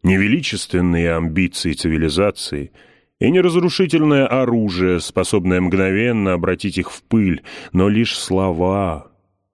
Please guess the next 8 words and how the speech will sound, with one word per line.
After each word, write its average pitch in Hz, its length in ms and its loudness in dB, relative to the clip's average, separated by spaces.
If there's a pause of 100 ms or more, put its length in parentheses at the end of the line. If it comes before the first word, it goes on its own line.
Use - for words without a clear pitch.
(220)
которые, 87 420 0
подобно 98 560 0
атакующим 143 840 0
яйцеклетку 113 920 2
сперматозоидам, 101 1300 2 (200)
оплодотворяют 92 1040 0
новые 85 380 2
концепции. - 1000 -4